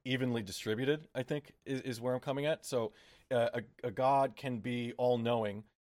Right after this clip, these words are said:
and, uh, all-present and omniscient and uh, and be fragmented into many different subforms within that monist w-, world. Um, so kind of think of it like a beehive.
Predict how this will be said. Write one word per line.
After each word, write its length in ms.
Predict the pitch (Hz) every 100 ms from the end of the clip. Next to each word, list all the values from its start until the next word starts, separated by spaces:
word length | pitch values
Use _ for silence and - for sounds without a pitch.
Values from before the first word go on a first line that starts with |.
| -
and, 360 | 110 104 95 - _ _ _
uh, 380 | 104 98 92 87 -
all-present 680 | 113 110 - 117 107 104 101
and 200 | 98 95
omniscient 560 | 101 95 107 - 98 95
and 400 | 92 87 82 - _ _ _
uh, 280 | 104 95 87 - -
and 180 | 117 98
be 100 | 113
fragmented 720 | - 127 135 120 110 110 98
into 320 | 110 101 110
many 280 | 101 117 127
different 420 | 110 117 110 98
subforms 720 | - 127 117 - 95 92 87 -
within 560 | 101 101 110 104 95 -
that 280 | 98 98 - _ - 73
monist 680 | 104 107 107 113 107 101 - _ _ _ -
w-, 180 | 98 101 98
world. 540 | 101 101 107 85 - - _ _ _
Um, 420 | 107 98 92 90
so 200 | - 117
kind 260 | 104 - 127
of 60 | 123
think 140 | 127
of 80 | 127
it 80 | 117
like 100 | 107
a 40 | 104
beehive. 680 | 85 110 113 107 92 85